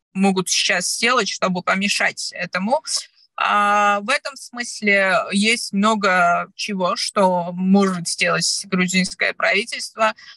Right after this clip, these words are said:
Э, я хочу тоже сказать, что, допустим, сегодняшнее,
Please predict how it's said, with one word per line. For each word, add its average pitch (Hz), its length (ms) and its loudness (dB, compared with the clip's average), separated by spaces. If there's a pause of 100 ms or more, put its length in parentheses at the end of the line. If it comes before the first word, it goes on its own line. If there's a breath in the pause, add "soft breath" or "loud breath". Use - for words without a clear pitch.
(180 loud breath)
Э, 175 180 2
я 262 200 0
хочу 302 280 -6
тоже 254 260 -2
сказать, 240 420 -2
что, - 260 -4
допустим, 208 540 -4
сегодняшнее, 202 960 2